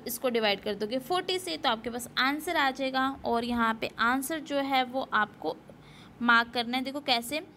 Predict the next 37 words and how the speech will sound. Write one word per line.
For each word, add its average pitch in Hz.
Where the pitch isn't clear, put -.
सोलह 294
वर्ष 277
से 269
कम, 254
तो 254
आप 240
इसको 269
divide 247
करके 269
देख 247
लेंगे 262
कि 302
ये 247
सोलह 233
से 247
कम 233
आ 247
रहा 247
है 254
या 277
सोलह 208
से 208
ज़्यादा 220
आ 285
रहा 285
है। 302
सोलह 302
वर्ष 330
या 247
बि-, 226
बिल्कुल 285
सोलह 294
तो 311
आएगा 240
ही 247
नहीं 247
क्योंकि 247